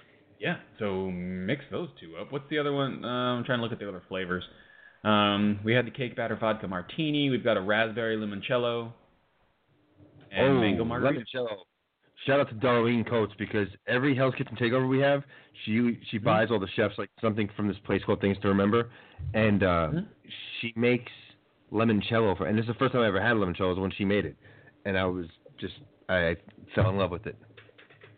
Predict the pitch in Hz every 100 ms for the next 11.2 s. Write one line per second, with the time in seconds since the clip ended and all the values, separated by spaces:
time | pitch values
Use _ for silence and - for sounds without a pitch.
0 | _ - 92 98 101 95 95 87 82 82
1 | 82 82 - - _ _ _ _ _ _
2 | _ _ - - - - - - - -
3 | - - - 110 156 131 110 113 120 107
4 | 107 135 107 104 101 107 101 98 110 98
5 | 104 101 - _ 123 117 104 98 101 -
6 | 107 117 120 117 98 98 95 92 107 135
7 | 151 139 131 165 165 127 139 127 123 123
8 | 139 117 101 - - - - - 92 110
9 | 107 113 104 101 101 101 95 95 90 82
10 | 71 - - _ - 107 - 95 95 90
11 | 67 -